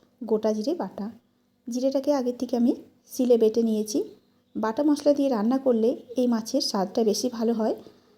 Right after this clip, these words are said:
এখন ভালো করে আমি মশলাগুলো এভাবেই নাড়াচাড়া করে কষিয়ে নেব। মশলাগুলো ভালো মতো ভেজে নেব, যাতে কাঁচা গন্ধ চলে যায় আর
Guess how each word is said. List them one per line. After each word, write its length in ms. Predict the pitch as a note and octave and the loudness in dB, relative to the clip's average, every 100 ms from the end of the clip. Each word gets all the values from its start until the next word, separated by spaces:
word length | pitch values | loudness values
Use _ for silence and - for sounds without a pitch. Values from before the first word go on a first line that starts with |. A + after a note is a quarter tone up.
| _ _ _ | _ _ _
এখন 240 | - - D4+ | -10 0 0
ভালো 240 | C#4+ A#3+ C4 | 2 2 2
করে 180 | C4+ C#4+ | 2 2
আমি 160 | C4 A3+ F#4 | 2 2 2
মশলাগুলো 580 | B3 G#3 - B3 B3 C4+ - _ _ _ | 2 0 -2 0 0 0 -4 _ _ _
এভাবেই 400 | A3 A3+ A#3 B3+ | -8 -4 -2 0
নাড়াচাড়া 460 | C#4 G#3+ G#3+ A3 A3 | 0 -2 -2 -2 0
করে 200 | A3+ F4+ - | 0 -2 0
কষিয়ে 380 | G#3 F#3+ G#3 G3 | 0 2 0 0
নেব। 200 | F#3+ G3+ A#3+ - _ _ _ _ - | 0 -4 -8 -10 _ _ _ _ -6
মশলাগুলো 460 | C4 C4 D#4+ D#4+ | -6 -2 0 0
ভালো 240 | D#4 C4 C#4 | 0 2 4
মতো 240 | C#4+ C4+ D4 | 4 2 -2
ভেজে 280 | C#4 A3+ B3 | 2 4 4
নেব, 180 | B3 A#3 D#4+ | 4 2 2
যাতে 280 | C#4 B3 C#4+ F4 | 0 0 -2 -2
কাঁচা 280 | A3 G#3 G#3+ | -4 -2 0
গন্ধ 180 | A3 A3 _ _ _ _ - | 0 -2 _ _ _ _ -2
চলে 200 | C4 A3 | 0 0
যায় 200 | A3 A#3 - - | -2 -4 -6 -8
আর 200 | B3 | -6